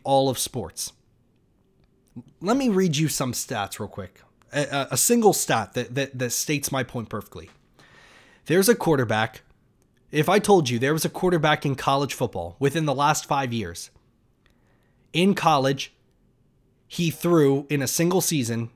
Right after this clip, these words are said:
fifty touchdowns, nine interceptions. That quarterback then went on to get selected in the first round.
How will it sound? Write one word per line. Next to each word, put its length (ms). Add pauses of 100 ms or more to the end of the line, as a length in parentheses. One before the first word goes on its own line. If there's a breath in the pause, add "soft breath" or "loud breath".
fifty 400
touchdowns, 640
nine 240
interceptions. 880 (800 soft breath)
That 240
quarterback 480
then 180
went 160
on 140
to 120
get 120
selected 420
in 120
the 40
first 360
round. 320